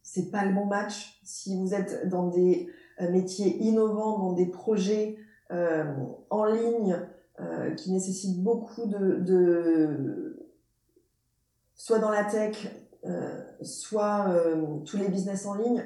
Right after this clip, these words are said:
n'allez pas dans une chambre de commerce et d'industrie. Voilà.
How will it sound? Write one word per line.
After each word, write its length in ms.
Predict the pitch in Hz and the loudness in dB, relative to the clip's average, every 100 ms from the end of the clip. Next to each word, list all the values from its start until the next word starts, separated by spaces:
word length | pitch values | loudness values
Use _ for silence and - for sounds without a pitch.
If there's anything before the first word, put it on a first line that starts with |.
| - | -6
n'allez 320 | 185 185 185 | -6 -2 -2
pas 200 | 185 202 | -2 -2
dans 160 | 208 190 | -2 -4
une 220 | 175 185 | -4 -6
chambre 240 | 180 190 185 | -6 -4 -4
de 60 | |
commerce 400 | 180 185 185 190 | -4 -4 -6 -6
et 80 | 190 | -8
d'industrie. 580 | 180 175 180 - 185 - - _ _ _ _ | -6 -6 -8 -10 -12 -12 -18 _ _ _ _
Voilà. 200 | - - | -20 -20